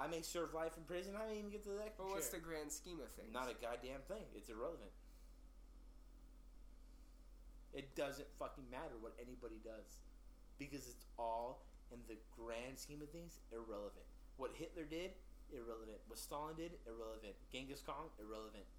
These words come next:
Speaker 1: Doesn't
Speaker 2: But it's
Speaker 1: aff-,
Speaker 2: not, because it's
Speaker 1: it,
Speaker 2: impacted so many people.
Speaker 1: it has, but at the, at the end of it, it's irrelevant.
Speaker 2: But that's not important.
Speaker 1: But
Speaker 2: The
Speaker 1: it's
Speaker 2: end
Speaker 1: not
Speaker 2: of it's
Speaker 1: important.
Speaker 2: not
Speaker 1: It's not
Speaker 2: important.
Speaker 1: important to me now.
Speaker 2: Yeah.
Speaker 1: Yeah, it shaped us. We don't give a fuck. It's irrelevant.
Speaker 2: What shaped us?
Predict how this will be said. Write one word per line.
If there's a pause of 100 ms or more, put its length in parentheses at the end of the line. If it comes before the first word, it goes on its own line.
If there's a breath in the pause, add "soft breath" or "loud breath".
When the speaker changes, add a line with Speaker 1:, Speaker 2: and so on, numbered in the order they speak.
(420)
Speaker 1:
Doesn't
Speaker 2:
But
it's
Speaker 1:
aff-,
Speaker 2:
not,
because
it's
Speaker 1:
it,
Speaker 2:
impacted
so
many
people.
Speaker 1:
it
has, (160)
but
at
the, (160)
at
the
end
of
it, (200)
it's
irrelevant.
Speaker 2:
But
that's
not
important. (320)
Speaker 1:
But
Speaker 2:
The
Speaker 1:
it's
Speaker 2:
end
Speaker 1:
not
Speaker 2:
of
it's
Speaker 1:
important.
Speaker 2:
not
Speaker 1:
It's
not
Speaker 2:
important.
Speaker 1:
important
to
me
now. (280)
Speaker 2:
Yeah. (160)
Speaker 1:
Yeah,
it
shaped
us. (160)
We
don't
give
a
fuck. (480)
It's
irrelevant. (160)
Speaker 2:
What
shaped
us?